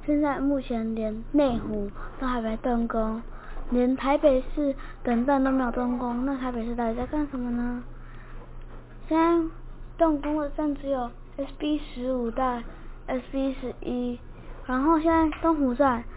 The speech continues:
连最基本应该要盖的东湖站都还没盖好。然后，然后如果再这样下去的话，那民生汐止线请问是要拖到民国几年？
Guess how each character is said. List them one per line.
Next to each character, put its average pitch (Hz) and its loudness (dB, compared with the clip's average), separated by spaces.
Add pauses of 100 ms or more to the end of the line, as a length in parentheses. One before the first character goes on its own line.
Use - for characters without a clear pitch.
(220)
连 254 -2
最 302 -2
基 285 -2
本 247 0
应 262 0
该 254 0
要 254 2
盖 269 0
的 247 0
东 262 -2
湖 240 0
站 240 -2
都 240 0
还 233 0
没 208 -2
盖 233 -4
好。 214 -6 (1120)
然 254 -2
后， 285 -4 (840)
然 247 -4
后 285 0 (1000)
如 311 -2
果 262 -2 (640)
再 302 4
这 294 2
样 277 2
下 277 0
去 277 -8
的 262 -2
话， 262 -2
那 262 0
民 247 -2
生 254 -2
汐 - -6
止 247 -2
线 240 -4
请 233 -8
问 240 -2
是 247 -2
要 247 -2
拖 240 -6
到 247 -2
民 220 -2
国 214 -4
几 - -10
年？ 349 -6